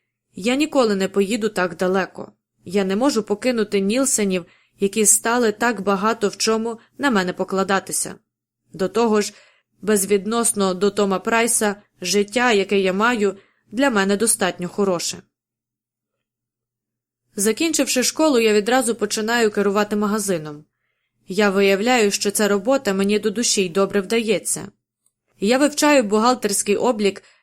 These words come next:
та адміністрування бізнесу в коледжі Святого Олафа на вечірній програмі. Я наймаю працівників, тепер аж дев'ятьох, і замовляю велику частину товарів. Увечері ми з містером Нілсеном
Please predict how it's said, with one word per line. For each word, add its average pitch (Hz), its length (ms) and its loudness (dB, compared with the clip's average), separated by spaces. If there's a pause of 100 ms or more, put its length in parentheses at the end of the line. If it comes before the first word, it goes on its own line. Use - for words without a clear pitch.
(140)
та 214 100 2
адміністрування 202 920 0
бізнесу 220 600 -2
в 240 100 -8
коледжі 208 460 0
Святого 185 600 -2
Олафа 220 480 0 (400)
на 208 200 4
вечірній 208 440 0
програмі. 196 600 -2 (1080)
Я 262 160 2
наймаю 269 400 2
працівників, 254 840 -4 (220)
тепер 208 520 -2
аж 196 200 0
дев'ятьох, 196 680 -2 (100)
і 185 100 -6
замовляю 196 600 0
велику 226 420 0
частину 202 460 -2
товарів. 180 580 -4 (680)
Увечері 202 840 0
ми 214 260 0
з 202 80 -2
містером 208 480 -2
Нілсеном 202 540 0